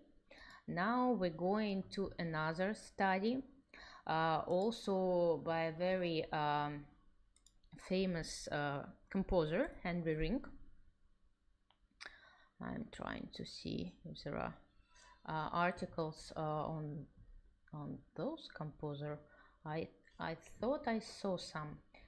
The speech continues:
some of them, but it's a very complicated study, I must say. I think much more difficult than the ones we just discussed. So I will not torture you a lot. Uh,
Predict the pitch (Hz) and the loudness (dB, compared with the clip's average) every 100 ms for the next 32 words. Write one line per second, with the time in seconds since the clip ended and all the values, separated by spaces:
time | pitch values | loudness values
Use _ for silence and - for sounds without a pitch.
0 | - 170 151 156 247 359 - - _ - | -4 -2 -2 -2 -2 -2 -8 -20 _ -20
1 | - - - 196 202 - 214 - 208 233 | -18 -16 0 0 0 -2 -4 0 4 4
2 | 247 - - 220 214 202 196 277 330 330 | 4 -6 2 6 8 6 6 6 6 2
3 | 277 143 - 156 147 - 151 151 196 262 | 2 2 2 -2 -2 -4 -6 -4 -6 -6
4 | - 208 214 226 - 226 233 - - _ | -8 -4 -2 -2 -2 -2 -2 -6 -20 _
5 | - - 175 175 196 - 185 214 226 214 | -20 -6 -4 0 -2 0 -2 0 -2 -2
6 | 196 190 180 190 165 - 160 - - 147 | 0 0 -2 -4 -6 -4 -4 -4 -12 -6
7 | 156 151 151 - 160 151 147 147 135 165 | -2 -2 -6 -4 -2 0 0 -2 0 -2
8 | 160 - - - 139 156 143 139 - - | -2 -6 -10 -10 -6 -6 -6 -8 -10 -8
9 | 143 226 - - _ _ - - - - | -8 -8 -14 -20 _ _ -20 -20 -20 -20
10 | - 170 170 175 185 214 240 202 175 - | -2 4 8 8 6 2 2 4 4 2
11 | 190 214 277 - - - - - - - | 2 4 2 0 -12 -14 -16 -20 -18 -18
12 | - - - - - - 214 196 202 - | -18 -16 -16 -14 -14 -4 2 4 2 0
13 | - - - - - - - - 170 165 | -10 -16 -20 -4 -4 -4 -10 -4 0 0
14 | 165 170 | 0 -2